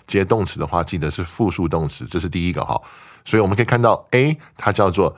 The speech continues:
the sick，那 B 是 the healthy，就是生病的、健康的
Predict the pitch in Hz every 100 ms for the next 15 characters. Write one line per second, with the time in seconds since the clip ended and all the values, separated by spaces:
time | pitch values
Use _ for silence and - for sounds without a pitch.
0 | _ 85 73 - 90 - - _ _ _
1 | _ - 98 85 - 113 127 - 95 -
2 | - 82 90 101 - - - _ - 80
3 | - 69 - - 123 135 127 90 - -
4 | _ _ _ - 85 78 80 69 -